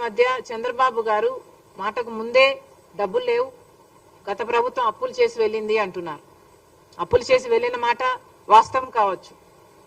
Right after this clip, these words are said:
కానీ అప్పులు ఉన్నాయి అన్న సంగతి చంద్రబాబు గారికి తెలిసిన విషయమే. తెలిసే కూటమితో జత కట్టారు. కూటమితో జత కట్టారు కాబట్టి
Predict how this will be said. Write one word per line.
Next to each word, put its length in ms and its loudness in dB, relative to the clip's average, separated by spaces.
కానీ 260 0
అప్పులు 320 0
ఉన్నాయి 400 6
అన్న 100 -8
సంగతి 360 -6
చంద్రబాబు 540 2
గారికి 320 2
తెలిసిన 300 -4
విషయమే. 320 -4
తెలిసే 340 4
కూటమితో 540 -2
జత 140 0
కట్టారు. 360 -2
కూటమితో 460 2
జత 240 4
కట్టారు 320 2
కాబట్టి 320 6